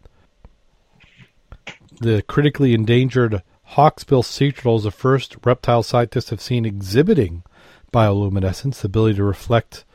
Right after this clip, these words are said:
the blue light hitting the surface and re-emit as a different color. The most common colors are green, red, and orange. Biofluorescence is different from bioluminescence, which an animal either produces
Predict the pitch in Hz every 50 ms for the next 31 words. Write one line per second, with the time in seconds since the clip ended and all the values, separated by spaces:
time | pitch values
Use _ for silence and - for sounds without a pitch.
0 | _ - _ _ _ _ _ - 127 117 113 117 123 123 117 117 120 120 104 92
1 | 117 113 113 110 104 - - 127 120 107 110 - - 104 104 113 117 107 113 113
2 | 113 110 92 101 90 - 110 - 110 101 - - - 123 113 98 87 101 101 _
3 | _ _ _ - _ _ _ _ _ _ - 113 117 107 - - 117 110 110 113
4 | 107 - - 117 113 110 110 98 101 101 98 92 95 95 110 107 110 117 120 117
5 | 117 117 110 101 98 107 104 104 101 95 92 87 98 - 113 120 120 113 98 95
6 | 104 104 95 95 - 101 104 107 104 101 98 - _ - - - _ _ _ _
7 | _ _ - - 117 110 120 147 165 - 147 123 - 104 95 90 - - 147 -
8 | - 143 120 - - - 101 92 101 110 110 107 104 101 110 139 147 131 110 101
9 | 98 95 107 101 98 - 107 101 - - 110 113 110 113 110 104 107 110 107 101
10 | 104 101 - - 113 101 120 151 151 - 131 107 92 90